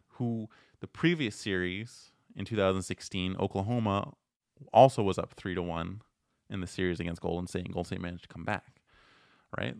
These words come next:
So Kevin Durant, I guess, thought, like, if he can't beat him, join him and join Golden State. But he got a lot of shit from that, from people who are Golden State fans and other people in the N B A who are N B A fans. They saw it as, like, "Oh,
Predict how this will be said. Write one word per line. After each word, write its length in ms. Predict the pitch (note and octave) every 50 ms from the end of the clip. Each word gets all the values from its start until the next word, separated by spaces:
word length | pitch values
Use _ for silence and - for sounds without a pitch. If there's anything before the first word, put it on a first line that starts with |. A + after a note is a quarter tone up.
| -
So 400 | - - G2+ F#2+ F#2 F2+ F2+ - - - G2+
Kevin 240 | - G#2 F#2+ F#2+ F2+
Durant, 300 | F#2 F#2 F#2+ F#2 G2 G2
I 100 | F2+ F#2
guess, 220 | F#2 F#2 F#2 -
thought, 340 | - - - - - - -
like, 460 | G#2 - - - F#2 _ - - _ _ _ _ _ _ _ _ _ _ _ _ _ _ -
if 100 | - -
he 60 | G2+
can't 260 | - - F#2 E2+ F#2
beat 160 | G2+ G#2 G2+
him, 140 | F2+ F2+ F#2+
join 240 | F2+ A2 A2 G2+ E2+
him 220 | E2 G2 C3 D3 - - _ - -
and 100 | F#2+ F2
join 160 | G2+ G2 F#2+
Golden 220 | F#2 F2 F2 F2+ F#2+
State. 260 | - C#3+ B2 - - - - _ _ -
But 220 | - A2 A2 A2
he 20 |
got 140 | A2+ B2 B2+
a 40 | B2+
lot 160 | B2+ B2 A#2+
of 60 | A#2
shit 180 | - - C3+ A2
from 140 | - G2+ F2+
that, 160 | E2+ - -
from 140 | - F#2+ F#2+
people 420 | - A2 G2+ G2+ G2 F#2+ F#2+ F#2+ G2
who 120 | F#2+ F2+
are 80 | F2+ F2+
Golden 240 | F2+ F2 F2 F2+
State 160 | - G2 F#2+ -
fans 320 | G2 G2+ G#2 G#2 G2+ F#2
and 180 | F#2 F#2 F#2 -
other 200 | - G2 F#2+ F#2+
people 220 | - - G2 F2 F#2
in 60 | F2
the 100 | F2 E2+
N 120 | E2+ E2
B 160 | E2+ E2+ E2 E2
A 280 | D#2+ E2 E2 F#2 F#2+ G2 G2+ -
who 160 | F#2+ F#2 F2
are 160 | F2+ F2 F2+ F2+
N 80 | F#2 F2+
B 120 | F2 F2+
A 80 | F2+ F2+
fans. 400 | - F2 - - - G2 - - - - - - - - -
They 80 | G2
saw 80 | F#2+ F2+
it 160 | F2+ F2+ F2+
as, 100 | F2+ -
like, 260 | F#2+ F#2+ F#2+ - - - - - - - - - - _ _ - -
"Oh, 260 | - - - - -